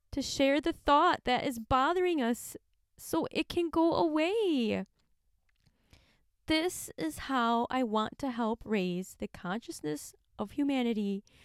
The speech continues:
to its highest potential. And what an absolute gift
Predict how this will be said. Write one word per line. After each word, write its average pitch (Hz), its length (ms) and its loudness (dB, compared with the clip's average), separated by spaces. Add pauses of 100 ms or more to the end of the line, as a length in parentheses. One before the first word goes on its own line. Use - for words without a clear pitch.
(280)
to 269 120 -2
its 277 200 -4
highest 220 680 -2
potential. 185 800 -4 (2750)
And 233 240 -2
what 254 320 2
an 220 200 -2
absolute 208 800 -6
gift - 580 -4